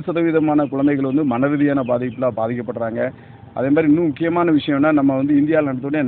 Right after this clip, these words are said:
நேஷனல் சூசைட் பிரிவென்ஷன் ஸ்ட்ராட்டஜி அப்படிங்கிறது ரீசெண்டா ரெண்டாயிரத்தி இருபத்தி ரெண்டுல வந்து ரிலீஸ் பண்ணியிருக்காங்க. இதனுடைய வந்து பாத்தீங்கன்னா நம்ம வந்து தற்கொலை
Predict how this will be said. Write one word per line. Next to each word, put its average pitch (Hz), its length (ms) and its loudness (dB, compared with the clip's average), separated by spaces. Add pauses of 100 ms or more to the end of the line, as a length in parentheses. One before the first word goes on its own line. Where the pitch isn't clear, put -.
நேஷனல் 156 460 -2
சூசைட் 185 360 -4
பிரிவென்ஷன் 143 400 -2
ஸ்ட்ராட்டஜி 127 460 -2
அப்படிங்கிறது 135 360 -2
ரீசெண்டா 139 380 0
ரெண்டாயிரத்தி 131 420 -4
இருபத்தி 135 280 -4
ரெண்டுல 123 260 -4
வந்து 120 220 -6
ரிலீஸ் 120 240 -10
பண்ணியிருக்காங்க. 107 420 -10 (640)
இதனுடைய 170 360 2 (120)
வந்து 180 240 -2
பாத்தீங்கன்னா 156 340 2
நம்ம 156 160 0
வந்து 156 240 0
தற்கொலை 185 320 -2